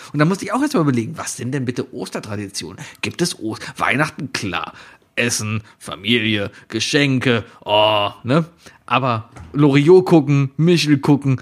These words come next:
aber Ostern? Gibt es Ostertraditionen? Und das habe ich mal so in den Raum gestellt. Und, äh, ja, offensichtlich wollt ihr, dass wir darüber reden.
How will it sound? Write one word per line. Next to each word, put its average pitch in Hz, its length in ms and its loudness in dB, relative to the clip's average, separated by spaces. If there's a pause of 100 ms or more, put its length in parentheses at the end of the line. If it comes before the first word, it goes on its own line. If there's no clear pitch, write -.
(140)
aber - 260 -14
Ostern? 123 540 -12 (160)
Gibt - 160 -6
es 349 160 -4
Ostertraditionen? 104 1000 -4
Und 156 100 -6
das 302 180 0
habe 294 140 0
ich 254 100 -6
mal 202 120 2
so 175 80 2
in 190 60 4
den 185 100 2
Raum 98 220 -6
gestellt. - 400 -12
Und, 226 340 -2
äh, 160 220 2
ja, 101 260 -4
offensichtlich 143 680 -4
wollt 127 240 2
ihr, 123 160 0
dass 113 440 -2
wir 110 120 -4
darüber 110 340 -4
reden. 110 260 -8